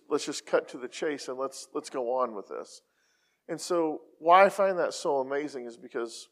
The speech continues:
once again, in the gospel, who does that for us? This is where y'all have to participate again. He hung on one of those things over there. Thank you. I'm telling you guys,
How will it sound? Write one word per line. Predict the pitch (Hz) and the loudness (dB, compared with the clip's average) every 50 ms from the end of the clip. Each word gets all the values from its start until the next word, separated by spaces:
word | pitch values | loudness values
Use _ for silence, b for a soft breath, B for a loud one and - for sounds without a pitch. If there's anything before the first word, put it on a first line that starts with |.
| _ | _
once | - 135 139 139 - | -6 -6 -6 -6 -8
again, | 147 127 127 147 139 131 120 | -12 -10 -8 -6 -4 -4 -4
in | 117 117 | -6 -6
the | 113 107 | -8 -6
gospel, | - 123 120 123 123 - - - 107 - | -4 -2 -2 -2 -4 -6 -10 -12 -10 -8
who | - - | -8 -8
does | - 139 127 135 123 - | -6 -6 -6 -6 -4 -4
that | 110 - - | -6 -6 -6
for | - - 95 92 | -10 -12 -10 -10
us? | 65 - - - - - - _ _ _ _ _ _ _ _ _ _ _ _ _ _ _ _ _ _ _ _ _ _ _ _ _ _ _ _ _ _ _ _ _ _ _ _ _ _ _ _ _ _ _ _ _ _ _ _ _ _ _ _ | -10 -12 -14 -16 -18 -18 -20 _ _ _ _ _ _ _ _ _ _ _ _ _ _ _ _ _ _ _ _ _ _ _ _ _ _ _ _ _ _ _ _ _ _ _ _ _ _ _ _ _ _ _ _ _ _ _ _ _ _ _ _
This | - - | -20 -20
is | - - | -16 -12
where | - 104 | -10 -6
y'all | 107 110 107 110 113 | -4 -2 0 0 0
have | 113 - | -2 -2
to | - | -6
participate | - - 110 131 113 - - 113 110 104 | -14 -12 -10 -10 -10 -10 -10 -12 -12 -12
again. | 104 107 104 85 - - _ _ _ _ _ _ _ _ _ _ _ _ _ _ _ _ _ _ _ _ _ _ _ _ _ _ _ - _ _ | -12 -14 -16 -16 -16 -20 _ _ _ _ _ _ _ _ _ _ _ _ _ _ _ _ _ _ _ _ _ _ _ _ _ _ _ -20 _ _
He | - 143 | -6 0
hung | 135 175 180 190 180 165 | 6 8 8 10 10 8
on | 156 143 135 | 4 4 6
one | 143 143 | 4 6
of | 131 | 6
those | 127 120 - | 4 4 4
things | 143 127 123 110 | 0 -2 0 0
over | 120 117 110 117 | -2 -2 -2 -2
there. | 110 113 107 101 - - - _ _ _ _ _ _ _ _ _ _ _ _ _ _ _ _ _ _ _ _ _ _ _ _ _ _ _ _ _ _ _ _ _ _ _ _ | -2 -2 -2 -4 -6 -10 -18 _ _ _ _ _ _ _ _ _ _ _ _ _ _ _ _ _ _ _ _ _ _ _ _ _ _ _ _ _ _ _ _ _ _ _ _
Thank | - 165 185 214 226 220 - - | 8 10 10 10 10 6 4 0
you. | 208 196 151 117 113 - - - _ _ _ _ _ - | 2 2 2 2 2 -2 -10 -18 _ _ _ _ _ 0
I'm | 135 - | 0 0
telling | - - - 427 440 440 415 262 | 8 10 10 12 12 10 10 8
you | 180 131 | 6 8
guys, | 143 143 147 147 135 | 8 10 10 8 6